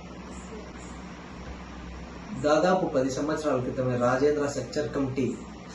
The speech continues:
ఈ ముస్లిం వెనుకబాటు ధనానికి కారణం ఏమిటని యూపీఏ గవర్నర్, ఆ రోజు కూటమి ప్రభుత్వం ఉన్న కాంగ్రెస్ యూపీఏ గవర్నమెంట్ ఈ రాజేంద్ర,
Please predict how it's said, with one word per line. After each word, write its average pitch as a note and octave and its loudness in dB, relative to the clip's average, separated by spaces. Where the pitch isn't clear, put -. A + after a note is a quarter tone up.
ఈ - 0
ముస్లిం D3+ 4
వెనుకబాటు E3 4
ధనానికి D3 4
కారణం C#3 2
ఏమిటని C#3 2
యూపీఏ F3 8
గవర్నర్, D#3 6
ఆ C#3 4
రోజు D3+ 6
కూటమి C#3+ 2
ప్రభుత్వం C#3 2
ఉన్న C3 2
కాంగ్రెస్ C3+ 2
యూపీఏ C3+ 4
గవర్నమెంట్ C3 4
ఈ D#3 6
రాజేంద్ర, D#3+ 6